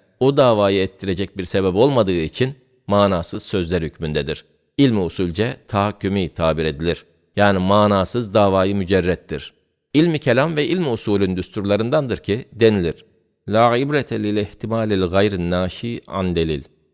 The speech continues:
ve la yunafil imkanı zatiyyül yakînel ilmiyye." Yani bir delilden, bir emareden neş'et etmeyen bir ihtimalin ehemmiyeti yok. Kati ilme şek katmaz.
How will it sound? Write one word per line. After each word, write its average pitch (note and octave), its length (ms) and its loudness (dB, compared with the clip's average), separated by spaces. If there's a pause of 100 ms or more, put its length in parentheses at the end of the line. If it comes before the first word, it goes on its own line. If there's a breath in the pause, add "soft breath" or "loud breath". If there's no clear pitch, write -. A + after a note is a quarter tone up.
(140)
ve G2+ 160 4
la A2 160 8
yunafil A#2+ 580 0
imkanı G#2 580 0
zatiyyül G2 640 0
yakînel A2 680 -2
ilmiyye." E2 500 -2 (460)
Yani C#3 360 0 (240)
bir A2+ 260 2
delilden, G2+ 580 4 (120)
bir A2 200 2
emareden G#2+ 580 4
neş'et F#2 340 -6
etmeyen G2+ 480 -2
bir F#2 80 0
ihtimalin E2+ 720 -2
ehemmiyeti F2 580 -2
yok. D2 280 -4 (220)
Kati - 320 -4
ilme F#2 320 -2
şek - 300 -8
katmaz. D#2 540 -6